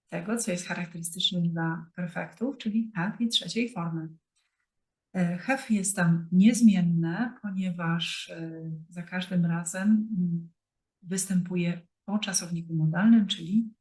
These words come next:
po will. Czyli niezmiennie od osoby, mm, zawsze będzie to have, nie has. Zdania twierdzące, na przykład I will have arrived, she will have won. Zdania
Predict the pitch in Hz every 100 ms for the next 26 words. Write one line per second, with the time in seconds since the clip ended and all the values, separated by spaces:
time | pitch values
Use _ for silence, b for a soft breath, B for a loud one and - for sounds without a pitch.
0 | _ _ 160 160 165 - _ - 165 165
1 | 160 170 - _ - 175 175 175 220 240
2 | 180 160 165 165 190 185 170 170 _ _
3 | _ - 175 170 175 - - 165 - 190
4 | 175 156 160 - - - 156 160 - -
5 | 185 185 175 - - - _ _ _ _
6 | _ _ _ _ _ _ _ _ _ _
7 | _ 302 277 247 220 202 - 196 170 165
8 | 160 - 233 - 277 - - 180 180 175
9 | _ _ - 208 247 240 240 208 208 -
10 | 170 175 254 294 - - - - 208 196
11 | 170 185 180 175 180 - _ _ - 175
12 | 165 165 190 180 - _ _ _ _ _
13 | _ _ _ _ - 170 - 185 180 170
14 | 165 -